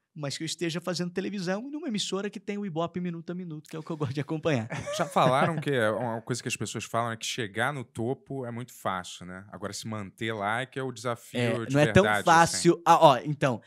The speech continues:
Speaker 2: Não,
Speaker 1: essa
Speaker 2: é,
Speaker 1: frase tem um
Speaker 2: isso é,
Speaker 1: negócio
Speaker 2: não,
Speaker 1: pra ser
Speaker 2: sim,
Speaker 1: analisado. É,
Speaker 2: verdade.
Speaker 1: é, é difícil chegar lá, mas acaba se, se tornando fácil mediante ao se manter lá, né? A gente vê muita gente...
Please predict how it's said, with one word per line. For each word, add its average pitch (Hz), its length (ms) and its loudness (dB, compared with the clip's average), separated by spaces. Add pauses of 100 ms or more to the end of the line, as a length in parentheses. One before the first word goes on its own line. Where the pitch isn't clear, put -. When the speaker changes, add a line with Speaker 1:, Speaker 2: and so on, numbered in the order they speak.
Speaker 2:
Não, 165 140 -6
Speaker 1:
essa - 160 -2
Speaker 2:
é, 117 80 0
Speaker 1:
frase 180 240 4
tem 208 80 0
um - 20 2
Speaker 2:
isso 202 60 0
é, 202 40 2
Speaker 1:
negócio 185 200 6
Speaker 2:
não, 113 60 0
Speaker 1:
pra 196 120 4
ser 196 140 2
Speaker 2:
sim, 196 80 0
Speaker 1:
analisado. 185 480 4
É, 135 60 -8
Speaker 2:
verdade. 107 520 -2 (140)
Speaker 1:
é, 175 240 0
é - 20 -2
difícil 233 520 -4
chegar 247 300 2
lá, 180 160 8
mas 147 340 0
acaba 190 360 -2
se, - 180 -4 (320)
se 180 200 -8
tornando 151 640 -2
fácil 240 640 2 (220)
mediante 160 500 -6
ao 170 80 -6
se - 200 -8
manter 139 520 -4
lá, 113 180 -12 (420)
né? 143 180 0 (240)
A - 40 -12
gente 147 160 -8
vê 143 300 -2
muita 120 400 -4
gente... 120 480 -2